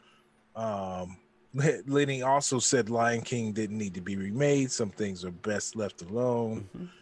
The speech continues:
Speaker 1: D J Hannibal Roy, "Simba and Bambi <laughs> was too much for me. Disney hates moms." I kind of agree with you.
Speaker 2: I think you're
Speaker 1: Like,
Speaker 2: right. Yeah.
Speaker 1: Disney has a thing for, like, killing off moms or make,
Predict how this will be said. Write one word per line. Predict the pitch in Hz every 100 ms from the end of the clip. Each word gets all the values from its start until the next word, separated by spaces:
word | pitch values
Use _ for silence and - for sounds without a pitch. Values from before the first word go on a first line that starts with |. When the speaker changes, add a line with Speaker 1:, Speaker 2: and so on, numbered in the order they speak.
| _ _
Speaker 1:
D | 147 151
J | 139 139
Hannibal | 147 147 139 135
Roy, | 131 147 147 135
"Simba | - 160 147 139
and | 123
Bambi | 120 131 123
<laughs> | 117 107 - 139 131
was | 131 120
too | - 151
much | 139 127
for | 127
me. | 120 127 120 110 _ _ -
Disney | 147 139 147
hates | 135 135 -
moms." | 131 120 117 107
I | 117
kind | - 120 123
of |
agree | 113 110 123
with | 110 92
you. | 90 90 104 _ -
Speaker 2:
I | -
think | 78 - 107 -
you're | 170
Speaker 1:
Like, | 143
Speaker 2:
right. | 101 -
Yeah. | 123
Speaker 1:
Disney | 117 139 143
has | 139
a | 147
thing | - 151 139
for, | - 139
like, | 127 110
killing | - 147 135
off | 123 117
moms | 110 117 113 107 101
or |
make, | 98 107